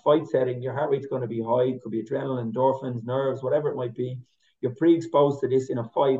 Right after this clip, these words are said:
and you haven't dealt with it. You're not accumulated to deal with this byproduct, and that's when everything goes downhill fast. So I think it's about replicating individuality's ability to use energy systems with a particular type of training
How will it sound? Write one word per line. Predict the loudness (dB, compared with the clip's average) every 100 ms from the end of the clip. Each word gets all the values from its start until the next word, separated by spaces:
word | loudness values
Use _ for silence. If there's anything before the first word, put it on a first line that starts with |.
| -4 _ -10
and | -6
you | -6
haven't | -6 -4 -2 -2 -4
dealt | 0 4 2
with | 0 -4
it. | -4 -6
You're | -4
not | -2 -2
accumulated | -4 -2 0 0 0 -2 -4
to | -8
deal | -4 -2 -2
with | -2
this | -4
byproduct, | -6 -6 -4 -6 -6 -8 _ _ _
and | -14
that's | -14 -6
when | -4 -4 -8 -8
everything | -6 -4 -4
goes | -6 -4
downhill | -6 -6 -8 -10
fast. | -8 -6 -6 -10 -6
So | -2 -2 -4 _ _ -4
I | -2
think | 0
it's | 0
about | 0 0
replicating | 2 2 0 0 2 2 2 -4 -10 _ _ _
individuality's | -6 -4 -4 -4 0 0 0 -2 -4 -6 -8 -8
ability | 0 2 2 -2
to | -4
use | -4 -2
energy | -4 -4 -6
systems | -6 -6 -2 -2 -2 -6 _ _ _ 2
with | 2 4
a | 0
particular | -2 -4 -4 -4
type | -2 -4
of |
training | -6 -8 -4 -4 -6